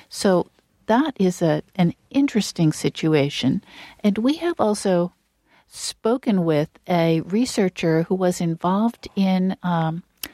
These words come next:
looking at the results of taking sugary beverages out of vending machines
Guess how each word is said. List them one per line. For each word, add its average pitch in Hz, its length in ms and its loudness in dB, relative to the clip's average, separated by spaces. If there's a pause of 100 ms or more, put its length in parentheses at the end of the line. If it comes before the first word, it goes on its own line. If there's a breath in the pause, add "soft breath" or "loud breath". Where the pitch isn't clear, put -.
(140 loud breath)
looking 262 500 0
at 202 140 2
the 185 100 -2
results 175 680 0
of 170 160 -4
taking 208 360 0
sugary 226 880 0
beverages 175 840 -2
out 180 260 2
of 170 220 0
vending 202 500 2
machines 151 680 -2